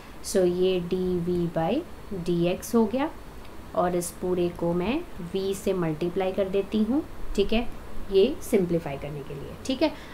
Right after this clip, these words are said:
अब हमें सिर्फ simplify करना है और डीवाई by dx की value put करनी है।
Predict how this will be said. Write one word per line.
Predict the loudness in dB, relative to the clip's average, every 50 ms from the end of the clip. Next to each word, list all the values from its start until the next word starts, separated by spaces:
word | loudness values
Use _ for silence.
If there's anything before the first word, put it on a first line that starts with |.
| 2 4
अब | 6 6 8
हमें | 8 8 8 6
सिर्फ | 6 4 2 2 2
simplify | 2 2 2 2 2 2 0 2 2 2 2
करना | 4 4 4 4 4 4
है | 2 0 0 -2
और | 0 0 0
डीवाई | 2 2 4 4 4 4
by | 4 4 4 4
dx | 4 4 4 4 4 4 4
की | 6 6 4
value | 4 4 2 2 2 2 2
put | 0 2 2 4
करनी | 4 4 4 4 4
है। | 2 4 6 6 8 8 6